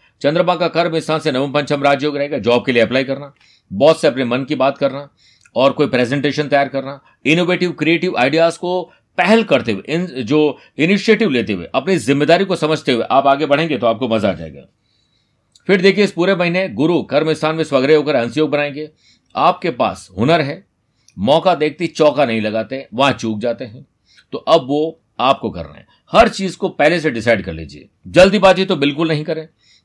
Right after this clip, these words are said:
जून महीने में वर्कोहॉलिज्म और प्रोफेशनलिज्म, ये दोनों आपके पास अगर हो गए तो आपकी तरक्की तय है। फिर देखिए, पन्द्रह जून से सूर्य का कर्म स्थान से चार दस का संबंध रहेगा। गवर्नमेंट जॉब कर रहे और उसकी चाहत रहे,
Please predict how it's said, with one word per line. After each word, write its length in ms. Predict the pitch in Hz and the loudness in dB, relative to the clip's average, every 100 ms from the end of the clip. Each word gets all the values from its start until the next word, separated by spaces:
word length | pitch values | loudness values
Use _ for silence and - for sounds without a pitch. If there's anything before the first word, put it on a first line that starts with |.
| 85 | -4
जून 260 | 127 180 | 0 2
महीने 260 | 175 170 180 | 2 0 2
में 80 | 139 | 2
वर्कोहॉलिज्म 680 | 101 139 175 147 165 143 | 2 2 2 2 0 -2
और 220 | 165 135 123 | -4 -2 -2
प्रोफेशनलिज्म, 800 | 139 139 165 139 123 92 90 - _ _ _ | 0 2 0 0 -4 -4 -8 -10 _ _ _
ये 120 | 127 135 | -2 0
दोनों 320 | 147 175 185 | 0 0 -2
आपके 260 | 127 143 143 | -2 -4 -2
पास 260 | 120 135 | -2 -2
अगर 140 | 123 107 | -2 -2
हो 100 | 117 | 2
गए 180 | 156 139 - - - | 2 2 -2 -10 -4
तो 60 | 110 | -2
आपकी 200 | 107 110 | -2 -2
तरक्की 320 | 107 101 101 | -4 -4 -6
तय 100 | 92 | -8
है। 280 | 82 76 - _ _ _ _ _ _ _ _ _ _ _ _ | -10 -14 -20 _ _ _ _ _ _ _ _ _ _ _ _
फिर 120 | 185 | 0
देखिए, 260 | 185 196 214 | 2 4 4
पन्द्रह 360 | 196 165 175 120 | 4 2 4 2
जून 320 | 85 71 - _ _ _ _ _ _ _ | 0 -12 -16 _ _ _ _ _ _ _
से 280 | - - 170 | -10 0 0
सूर्य 360 | 165 160 180 190 | 0 0 2 2
का 120 | 175 | 2
कर्म 320 | 156 160 147 | 2 0 -2
स्थान 240 | - 147 | -4 -4
से 100 | 139 | -4
चार 240 | 135 127 131 | -2 0 0
दस 140 | 127 | -4
का 100 | - | -6
संबंध 300 | 107 117 135 | -6 -4 -4
रहेगा। 300 | 131 131 143 _ _ - | -6 -10 -12 _ _ -2
गवर्नमेंट 500 | 113 170 175 180 160 | 4 4 4 0 2
जॉब 220 | 151 160 147 | 2 2 4
कर 120 | 143 | 2
रहे 300 | 160 165 190 _ _ | 2 -2 -8 _ _
और 120 | 147 | -2
उसकी 180 | 156 - | -2 -4
चाहत 380 | 160 165 151 165 | -2 0 0 0
रहे, 220 | 139 135 | 0 0